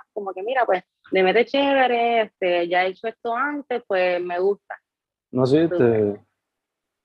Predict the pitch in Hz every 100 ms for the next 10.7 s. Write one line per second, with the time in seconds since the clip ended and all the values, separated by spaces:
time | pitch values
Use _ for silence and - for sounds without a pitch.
0 | - 120 110 131 147 156 147 143 135 120
1 | 131 113 113 113 110 117 123 120 110 113
2 | 117 110 98 98 - _ _ _ _ _
3 | _ _ _ _ _ - 113 113 120 113
4 | 113 113 110 107 110 107 98 117 104 113
5 | 101 107 107 104 104 104 - 107 101 92
6 | 98 98 - - - _ _ _ _ _
7 | _ _ _ _ _ _ - 101 92 107
8 | 107 107 - 98 - 104 95 95 92 95
9 | 92 92 _ _ _ _ _ _ - -
10 | _ _ - 104 101 92